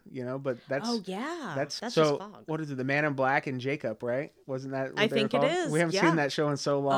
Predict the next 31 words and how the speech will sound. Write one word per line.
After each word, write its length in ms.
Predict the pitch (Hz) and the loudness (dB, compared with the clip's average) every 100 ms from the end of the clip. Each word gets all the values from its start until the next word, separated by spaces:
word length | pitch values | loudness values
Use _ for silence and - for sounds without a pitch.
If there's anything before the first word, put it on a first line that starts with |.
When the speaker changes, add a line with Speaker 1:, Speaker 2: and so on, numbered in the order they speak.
| 196 180 | 4 2
Speaker 2:
Oh, 40 | |
man, 280 | 180 180 190 | 2 2 0
Speaker 1:
but 40 | |
Speaker 2:
it's 120 | 220 | -4
been 120 | - 202 | -4 -4
a 100 | 165 | -4
long 320 | 160 165 151 | -6 -8 -10
time. 480 | 170 151 151 143 139 _ _ _ _ _ _ | -8 -8 -8 -10 -14 _ _ _ _ _ _
I'm 60 | 165 | -16
feeling 560 | - 214 208 185 175 - | -4 -2 0 -2 -4 -8
like 560 | 170 160 151 147 143 - | -6 -4 -4 -8 -12 -16
we're 220 | 135 175 | -8 -8
gonna 400 | 170 180 170 165 127 | -6 -6 -4 -4 -6
open 260 | 160 165 | -6 -8
a 40 | 156 | -8
hatch 400 | 160 160 - 147 | -8 -8 -8 -10
and 160 | 143 | -8
Dharma 320 | 143 139 156 | -4 -4 -4
Initiative's 960 | 156 160 160 160 - 160 160 156 156 147 | -6 -6 -8 -8 -8 -6 -6 -4 -4 -2
gonna 260 | 165 160 | -4 -4
Speaker 1:
<laughs> 20 | 151 | -6
Speaker 2:
start 420 | 165 160 156 147 | -4 -2 -2 -4
rolling 460 | 160 156 160 160 160 | -4 -4 -4 -6 -6
out 480 | 156 160 160 156 143 | -6 -6 -6 -8 -6
Speaker 1:
Get 180 | 135 147 | -6 -2
to 60 | |
your, 200 | 147 143 139 | 0 0 -4
Speaker 2:
and 160 | 156 | -8
Speaker 1:
get 140 | 147 147 | -6 -2
to 60 | 151 | 0
that 240 | 139 135 | 0 -2